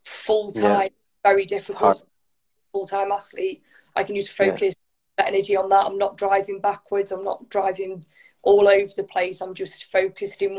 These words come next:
Speaker 1: one area and I don't have to commute anywhere. So, yeah, it's a lot
Speaker 2: Mm-hmm.
Speaker 1: easier.
Speaker 2: Yeah, that, that is probably the best when, when you can only focus on that. And, uh, speaking of driving, uh, how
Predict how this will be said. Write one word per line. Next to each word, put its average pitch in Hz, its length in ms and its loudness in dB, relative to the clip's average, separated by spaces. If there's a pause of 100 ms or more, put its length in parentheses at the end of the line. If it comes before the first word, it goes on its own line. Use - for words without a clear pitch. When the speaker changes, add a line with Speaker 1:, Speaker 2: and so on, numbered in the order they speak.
Speaker 1:
one 185 80 0 (180)
area 190 220 -4
and 190 140 -2
I 185 120 -12
don't 180 220 -2
have - 160 -8
to 185 120 -12
commute 190 340 -6
anywhere. 196 300 -2 (100)
So, 180 80 -6 (520)
yeah, 180 140 -2
it's - 140 -8
a 214 80 4
lot - 80 2
Speaker 2:
Mm-hmm. 190 120 -2
Speaker 1:
easier. - 220 -10 (1200)
Speaker 2:
Yeah, 107 120 8 (100)
that, 113 160 8 (120)
that 117 200 6
is - 180 -10 (120)
probably 101 300 4
the 92 240 -2
best 101 200 4 (120)
when, 95 120 0 (600)
when 98 160 0 (100)
you 98 100 0 (120)
can 101 100 -4 (120)
only 107 200 2 (160)
focus 101 300 2 (160)
on 101 60 0 (100)
that. 104 180 4 (680)
And, 101 160 -2 (180)
uh, 104 100 2 (120)
speaking 123 400 0
of 123 60 0 (180)
driving, 95 440 4 (200)
uh, 92 160 0 (800)
how 120 140 6